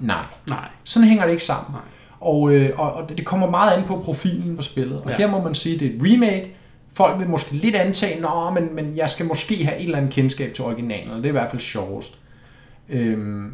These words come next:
Speaker 1: jeg, jeg tror, det er for sværere ved at nå den samme
Speaker 2: Det tror jeg
Speaker 1: masse.
Speaker 2: også.
Speaker 1: Det vil sige, det vil tale til det hardcore publikum, der kender spillet, eller har hørt om det, eller ved, hvad det er, måske ikke har spillet det back in the day, men ved, hvad det er, og
Speaker 2: Ja.
Speaker 1: glæder sig til at se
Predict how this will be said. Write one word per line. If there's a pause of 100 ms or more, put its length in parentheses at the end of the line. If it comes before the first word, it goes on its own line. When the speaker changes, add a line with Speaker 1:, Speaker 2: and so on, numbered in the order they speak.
(300)
Speaker 1:
jeg,
jeg
tror,
det
er
for
sværere
ved
at
nå
den
samme
Speaker 2:
Det
tror
jeg
Speaker 1:
masse.
Speaker 2:
også. (140)
Speaker 1:
Det
vil
sige,
det
vil
tale
til
det
hardcore
publikum, (320)
der
kender
spillet,
eller
har (100)
hørt
om
det,
eller
ved,
hvad
det
er,
måske
ikke
har
spillet
det
back
in
the
day,
men
ved,
hvad
det
er,
og
Speaker 2:
Ja.
Speaker 1:
glæder
sig
til
at
se